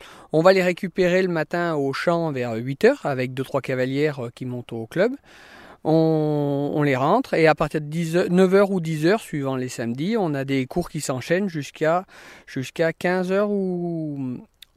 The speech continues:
ou seize heures. Et après, euh, rebelote, on reprend quelques cavalières et on reprend, met les chevaux au champ, comme ça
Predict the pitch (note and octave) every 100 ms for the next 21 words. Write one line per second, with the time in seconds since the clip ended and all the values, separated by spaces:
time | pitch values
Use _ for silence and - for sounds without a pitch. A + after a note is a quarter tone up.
0 | _ - F#3 F3+ E3+ D#3+ D#3 - E3+ A2+
1 | D#2+ - _ - - - D#3 C#3+ - E3+
2 | A3+ B3 A#3 D3 C#3 E3+ C#3 C#3+ - E3+
3 | C3+ C3 D#3 E3+ D3+ C#3+ C#3+ B2+ G#2+ G#2
4 | E3 D#3+ B2 B2 C#3+ D#3 - D#3+ D#3 D#3
5 | C#3 - C#3 B2+ - A#2 D3+ A2 - B2+